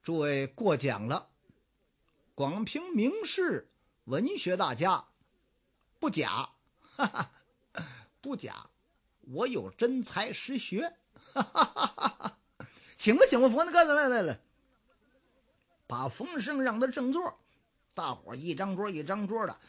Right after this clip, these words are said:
都坐下了，小楚陪着他，就等着您来了，哈，来吧，冯大哥，我敬您一盅。好，满上这杯酒以后，冯生就有打算。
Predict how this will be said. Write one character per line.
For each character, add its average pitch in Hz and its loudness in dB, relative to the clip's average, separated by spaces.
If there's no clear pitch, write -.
都 - 0
坐 139 -2
下 101 -8
了， - -16
小 - -8
楚 113 -10
陪 - -10
着 147 -4
他， 113 -10
就 226 -4
等 104 -8
着 98 -10
您 147 0
来 214 0
了， 320 -8
哈， 117 -10
来 208 0
吧， 269 6
冯 226 -2
大 254 0
哥， 247 4
我 208 0
敬 247 -2
您 226 0
一 190 0
盅。 208 0
好， - -2
满 120 -2
上 196 -2
这 196 0
杯 214 4
酒 185 -2
以 127 -4
后， 185 -2
冯 165 -10
生 170 -6
就 156 -4
有 139 -2
打 - -8
算。 170 -4